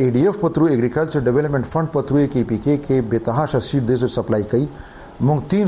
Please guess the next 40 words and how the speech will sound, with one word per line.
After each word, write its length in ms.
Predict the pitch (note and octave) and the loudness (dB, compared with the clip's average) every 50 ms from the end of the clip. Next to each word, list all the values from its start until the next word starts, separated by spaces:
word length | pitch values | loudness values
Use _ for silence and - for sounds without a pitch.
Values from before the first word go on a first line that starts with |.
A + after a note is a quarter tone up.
| G3+ | 0
سو 80 | - - - | 2 0 0
ایکړ، 220 | - - - E3 D#3+ D#3+ D3+ D3 D3+ D#3+ - - - C3+ | 0 0 0 0 2 2 2 0 -2 -4 -6 -6 -2 0
موږ 220 | C#3+ D3+ D3 C#3+ C#3+ | 0 2 0 0 -2
ته 20 | C3 C3 B2+ | -2 -2 -2
ایس 120 | A2 - - | -2 0 0
ایم 100 | B2 A2 G#2 C3+ | -2 0 0 2
پی 60 | E3+ | 2
وایي، 200 | E3 D#3 C#3+ - - | 2 4 2 0 0
سیډ 140 | - D#3 C#3+ C3+ C3+ | 0 0 0 2 0
ملټیپلیکیشن 640 | B2 G2 A#2 G2+ G#2 A#2 A2+ - D3 G2+ A2+ B2+ A2 - | 0 0 0 -2 -2 -2 0 0 0 0 0 -2 0 0
پلاټس. 320 | B2+ B2 A2+ G2+ - - - - - - - - - - - - - - B2 | 0 0 0 -2 -4 -8 -10 -12 -16 -20 -20 -20 -18 -16 -16 -12 -6 -2 -2
لکه 160 | C3+ - C#3+ C#3+ D#3+ | -2 0 0 0 2
دا 100 | F#3 F#3+ F#3 F#3 - | 2 0 0 0 0
تین 160 | G3 G#3 A3 | 0 2 2
سو 140 | G#3 - F#3+ | 2 2 2
ایکړ 260 | F#3 F3 F3+ G3 G3 F#3+ F#3+ | 2 2 2 2 0 0 0
که 60 | F3 D#3+ E3 | 0 0 0
ما 80 | F3+ F#3 F3 F3 | 0 0 0 0
ته 300 | F3+ F3+ F3+ F3 E3+ E3+ - - - - - - - | 0 2 2 2 0 -2 -4 -10 -16 -18 -12 -4 0
پندره 360 | G3 G#3 A3 G#3 G3 F#3 F3 | 0 2 2 2 2 2 2
من 320 | D#3+ D#3 D3+ D#3+ G3 A3 G3+ F#3 | 2 2 2 2 2 4 4 4
هم 80 | A3 A3+ G#3 | 2 2 2
وکړي 200 | G3 - - C3+ A#2+ | 0 0 0 0 0
که 60 | C#3 C#3+ | 0 0
نه، 60 | E3+ F3 | 0 0
حالانکه 260 | E3 F3+ F#3 F3 F3 C#3+ F3 | 0 0 0 0 0 0 2
دا 60 | F3 D3+ | 2 2
به 100 | D3 A#2+ | 2 2
زیات 160 | D#3 G#3 G#3 G#3 | 2 2 2 2
کې 80 | E3+ D3 B2+ C#3 | 0 0 2 2
بیس 220 | F#3+ F#3 - - D3+ | 0 0 0 -2 -2
من 100 | D3 C3 G#2+ | -2 -2 0
پورې، 200 | B2+ A#2+ A2 G#2+ A2 B2 | 0 0 0 2 0 0
نو 40 | A#2 A#2+ - | 0 -2 0
تین 160 | - G#3 G#3+ G#3+ G#3 F#3+ E3+ - - - - - - - - B2+ B2 | 0 2 2 2 2 0 -2 -6 -10 -16 -20 -20 -14 -6 -2 0 2
ضرب 160 | D#3+ E3 D3+ D#3 D3 D3 | 2 2 2 0 0 2
بیس 200 | G3 F3+ - - | 0 0 0 -2
ساٹھ، 280 | - G3+ G3+ E3+ - - - - - - - - - - | 0 0 0 0 -2 -4 -12 -16 -18 -20 -20 -20 -16 -8
چھ 120 | - - G#3+ A#3+ B3+ G#3+ F#3 F#3+ | -4 0 2 2 2 2 2 0
ہزار 320 | F3+ D3+ E3 G3 G3+ G3 | 0 2 2 4 4 2